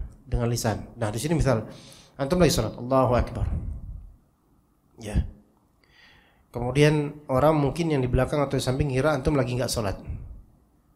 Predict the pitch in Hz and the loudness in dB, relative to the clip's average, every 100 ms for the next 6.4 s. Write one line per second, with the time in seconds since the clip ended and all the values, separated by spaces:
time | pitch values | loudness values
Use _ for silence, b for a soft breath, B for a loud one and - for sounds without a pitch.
0 | _ - 131 127 135 135 135 123 123 151 | _ -4 -2 0 0 2 2 4 4 2
1 | 147 - - - - _ _ - 131 175 | -2 -10 -18 -20 -20 _ _ -6 2 4
2 | 170 - 156 156 165 175 202 110 - - | 4 4 2 4 4 4 4 4 -2 -10
3 | - - - _ _ _ _ - 107 101 | -12 -20 -20 _ _ _ _ -14 -12 -10
4 | 98 - _ _ _ _ _ _ _ _ | -12 -16 _ _ _ _ _ _ _ _
5 | _ _ - 113 113 208 220 226 202 190 | _ _ 0 2 4 4 6 6 6 4
6 | 170 170 170 | 4 6 6